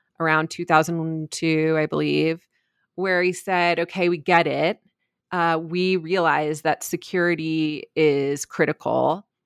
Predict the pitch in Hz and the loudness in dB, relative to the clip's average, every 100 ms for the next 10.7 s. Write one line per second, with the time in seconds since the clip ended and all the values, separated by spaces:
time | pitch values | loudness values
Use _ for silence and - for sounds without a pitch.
0 | _ 165 160 - 165 160 160 160 160 196 | _ -2 0 0 0 -2 -2 -2 -2 -2
1 | 190 170 175 185 185 156 147 - 143 139 | 0 0 2 0 0 -4 -4 -2 0 0
2 | 143 165 160 156 156 151 147 143 143 _ | -2 -4 -4 -2 -2 0 0 0 -4 _
3 | - - 190 180 - 165 156 165 147 147 | -16 -6 -4 -4 -4 -6 -4 0 0 0
4 | 147 147 151 143 151 175 131 139 160 - | -2 0 -2 -2 0 0 0 -4 -8 -14
5 | - _ _ _ - 175 156 170 208 214 | -20 _ _ _ -4 -2 -2 -4 -4 -6
6 | - 190 185 165 160 - 170 151 170 175 | -2 0 0 0 -4 -6 -8 -6 -6 -6
7 | - 165 151 156 151 151 - 147 143 135 | -2 0 2 2 0 -2 -2 0 2 0
8 | 139 - - 190 190 208 175 147 151 151 | -2 -6 0 2 4 0 0 -6 -6 -6
9 | - 156 139 127 135 - - 175 160 156 | -4 -2 -4 -6 -10 -14 -10 -4 -2 -2
10 | - 107 107 - 175 175 | -4 -6 -4 -4 -4 -6